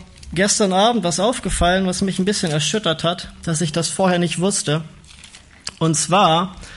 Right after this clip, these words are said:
ihr kennt wahrscheinlich alle diese Geschichte mit dem Fischzug, ja, dass Jesus geht aufs Be-, aufs Boot von Petrus und predigt und danach, „Hier,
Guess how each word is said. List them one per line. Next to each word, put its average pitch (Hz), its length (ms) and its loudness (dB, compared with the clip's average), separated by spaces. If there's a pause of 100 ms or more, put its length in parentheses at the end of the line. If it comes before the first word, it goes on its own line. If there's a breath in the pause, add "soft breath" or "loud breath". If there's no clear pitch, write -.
(600 loud breath)
ihr - 60 -8
kennt 220 160 4
wahrscheinlich 208 380 4
alle 190 160 6
diese 175 180 2
Geschichte 180 380 0
mit 156 140 0
dem 151 100 0
Fischzug, - 680 -2
ja, 143 160 -2
dass 143 220 -4
Jesus 170 420 0 (200)
geht 180 180 2
aufs 165 180 -2
Be-, 175 280 -2
aufs 165 160 -4
Boot 233 320 2
von 156 240 -2
Petrus 226 640 0
und 156 440 -2
predigt 226 520 2
und 175 120 0
danach, 175 440 2
„Hier, 180 400 2